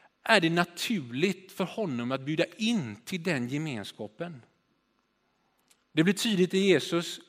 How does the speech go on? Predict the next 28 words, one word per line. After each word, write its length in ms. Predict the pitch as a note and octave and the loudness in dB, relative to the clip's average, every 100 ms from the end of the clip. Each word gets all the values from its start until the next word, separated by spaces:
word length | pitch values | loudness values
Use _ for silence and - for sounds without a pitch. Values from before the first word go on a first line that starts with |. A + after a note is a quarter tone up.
| _ - | _ 0
"Kom, 340 | A3 G#3+ D#3 | 2 2 0
följ 280 | - F#3 E3+ | 2 2 4
mig", 280 | F3 G3 F#3 | 2 0 -2
sa 180 | E3 | -2
han. 220 | A#2 G#2 G#2+ _ _ _ _ _ - | -2 -4 -10 _ _ _ _ _ -20
Och 340 | - - - A3+ | -20 -8 6 6
en 160 | A3 | 8
av 80 | A#3 | 8
de 180 | A#3 G#3+ | 8 6
männen 300 | A3 E3+ E3 | 4 4 2
som 180 | F#3 F#3 | 2 2
levde 440 | A#3 G3 C#3 D#3+ | 4 4 4 4
nära 440 | F3+ A#3+ G3+ F3+ | 4 4 6 6
Jesus, 580 | B3 A#3+ A#2 - A2 - - - | 4 0 -2 -4 -8 -10 -16 0
som 200 | G3 F#3 | 4 6
märkte 320 | G3 F#3+ G3+ | 4 4 -2
av 560 | - A#3 B3 A#2 A2+ - | 0 0 2 0 -4 -2
vad 140 | D#3 | -2
han 100 | F3 | 0
gjorde 260 | G3 D#3+ C3+ | -2 -4 -4
för 120 | D3+ | -6
konsekvenser 920 | - D#3 - - F#3 A#2 - - F3 - _ - - _ - | -4 -6 -6 -4 -4 -4 -6 -6 -8 -8 _ -20 -20 _ -4
på 80 | E3 | 2
människorna, 680 | E3+ B2+ A2+ C3 C3+ D#3 D3+ _ _ | 4 2 0 0 2 0 -2 _ _
han 140 | - F3+ | 0 0
sa 360 | - D#3+ G#2+ - _ - | 4 2 0 -6 _ -6
och 100 | D#3 | -4
skrev: 340 | - C#3 G#2+ | 0 2 0